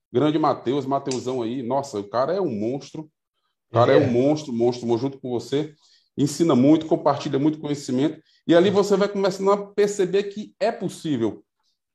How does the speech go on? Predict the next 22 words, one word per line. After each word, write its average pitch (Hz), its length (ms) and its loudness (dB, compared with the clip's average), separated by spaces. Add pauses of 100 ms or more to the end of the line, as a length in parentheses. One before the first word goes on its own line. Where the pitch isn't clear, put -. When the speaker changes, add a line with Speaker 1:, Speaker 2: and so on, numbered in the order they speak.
(100)
Speaker 1:
A, 156 300 0
a, - 20 4
o 160 120 4
grande 247 180 4
problema, 196 540 2
Erma, 117 400 -2
eu 143 120 -2
digo 190 220 -4
aqui 185 160 -6
pelo 147 240 -4
Nordeste, 120 800 -4 (100)
é, 101 220 -2
até 104 200 -2
mesmo 135 180 2
aqui 120 120 -2
no 113 160 -4
Piauí, 110 560 -2 (580)
é, 95 440 -2 (180)
de 104 120 -4
onde 104 120 2
eu 98 80 0
sou, - 380 -4